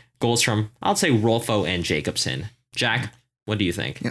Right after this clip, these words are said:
Speaker 2: Sweden has been one of the best teams at this tournament, without a doubt. They destroyed the host Japan in a three one quarterfinal win, and now they've come up against Australia, who won a four three thriller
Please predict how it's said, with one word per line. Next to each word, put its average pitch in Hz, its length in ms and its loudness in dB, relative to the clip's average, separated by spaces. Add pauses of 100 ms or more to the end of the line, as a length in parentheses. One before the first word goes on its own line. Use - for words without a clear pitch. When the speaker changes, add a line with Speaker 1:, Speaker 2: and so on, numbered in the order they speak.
Speaker 2:
Sweden 180 340 4
has 143 300 4
been 135 220 4
one 120 180 4
of 127 80 4
the 123 80 4
best 123 320 0
teams 123 200 4
at 113 100 2
this 104 140 2
tournament, 107 320 2
without 98 280 2
a - 20 0
doubt. 85 320 -2 (360)
They 110 80 4
destroyed 135 560 2
the 160 80 4
host 139 240 4
Japan 113 360 2
in 110 140 2
a 107 60 4
three 135 260 2
one 151 220 6
quarterfinal 107 600 4
win, 92 240 6 (280)
and 110 100 6
now 139 220 4
they've 156 180 4
come 123 180 2
up 117 160 2
against 110 300 2
Australia, 160 540 4
who 147 120 6
won 123 280 6
a 110 80 2
four 180 260 4
three 165 240 4
thriller 101 480 4